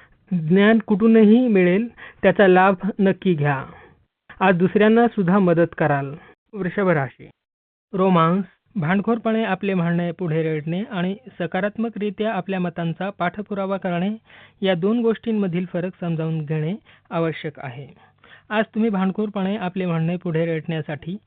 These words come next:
वारंवार प्रावृत्त व्हाल, त्यामुळे इतरांबद्दल प्रतिक्रिया व्यक्त करताना त्या योग्य त्या शब्दात मांडणे आवश्यक आहे. सकारात्मक वागल्यास तुम्हाला हवी ती गोष्ट मिळू शकेल. भांडखोरपणा केल्यास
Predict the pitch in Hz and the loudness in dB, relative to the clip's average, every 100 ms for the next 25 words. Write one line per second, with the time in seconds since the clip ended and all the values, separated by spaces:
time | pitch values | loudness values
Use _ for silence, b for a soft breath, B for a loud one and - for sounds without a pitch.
0 | b b b 185 170 185 196 214 226 185 | b b b -2 0 2 0 -2 -4 -4
1 | 170 165 180 - 160 143 131 - _ _ | -2 -2 -6 -6 -4 -6 -10 -16 _ _
2 | 208 202 208 233 - 196 214 208 220 226 | 2 4 4 0 0 -2 2 2 4 2
3 | 214 190 226 208 185 190 165 170 165 156 | 2 0 -2 -4 -6 -6 -4 -4 -2 -4
4 | 160 160 143 139 143 190 208 B B - | -6 -6 -6 -6 -4 -4 -6 B B 0
5 | 196 233 - 196 196 170 240 262 202 185 | 4 4 2 0 0 0 0 0 -2 -2
6 | 180 180 156 151 160 311 - 165 165 151 | -2 0 0 2 0 -4 -4 -2 -2 -2
7 | 160 151 135 139 - _ b b b b | -8 -8 -10 -12 -16 _ b b b b
8 | _ 180 202 208 214 220 208 196 185 214 | _ -2 0 -2 0 -4 -2 -2 -2 -4
9 | 208 196 180 190 175 175 170 170 160 165 | -6 -4 -2 0 -2 -2 -4 -6 -6 -6
10 | - - - 208 175 160 160 143 135 135 | -6 -6 -4 -2 -2 -2 -6 -10 -14 -16
11 | b b b b 170 170 185 220 220 202 | b b b b -2 0 2 0 0 0
12 | 208 190 190 202 226 | 0 -2 -4 -4 -8